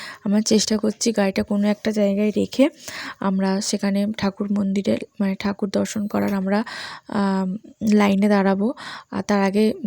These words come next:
বাচ্চাদের কিছু খাইয়ে দাইয়ে নিতে হবে, কারণ অনেক সকালে খেয়ে বেরিয়ে, বেরোনো হয়েছে। আর আমাদেরও কিছু তেমন খাওয়া হয়নি ট্রেনে, মানে ওই বিস্কিট এটা ওটা, আহ, খাওয়া হয়েছে। আর সবারই বলতে গেলে খুবই খিদে পেয়ে গেছিলো। আর আমাদের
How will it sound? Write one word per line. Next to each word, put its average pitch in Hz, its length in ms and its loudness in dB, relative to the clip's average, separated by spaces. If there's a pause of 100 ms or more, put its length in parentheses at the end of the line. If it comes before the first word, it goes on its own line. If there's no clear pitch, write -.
(160)
বাচ্চাদের 208 360 2
কিছু 208 240 2
খাইয়ে 202 320 2
দাইয়ে 202 260 2
নিতে 196 240 0
হবে, 202 160 2
কারণ 202 220 -2
অনেক 208 280 -2
সকালে 202 360 -2
খেয়ে 202 300 0
বেরিয়ে, 196 400 0
বেরোনো 196 340 0
হয়েছে। 202 400 0 (460)
আর 208 80 0
আমাদেরও 202 380 4
কিছু 214 240 0
তেমন 202 280 2
খাওয়া 196 320 2
হয়নি 196 340 2
ট্রেনে, 208 340 0
মানে 214 220 2
ওই 208 180 2
বিস্কিট 196 480 -2
এটা 202 220 0
ওটা, 196 260 0 (480)
আহ, 196 300 0
খাওয়া 196 380 -2
হয়েছে। 202 480 0 (380)
আর 202 140 0
সবারই 202 420 2
বলতে 208 300 0
গেলে 208 160 2
খুবই 208 400 0
খিদে 202 280 2
পেয়ে 202 240 2
গেছিলো। 202 440 2 (1160)
আর 190 120 0
আমাদের 196 460 0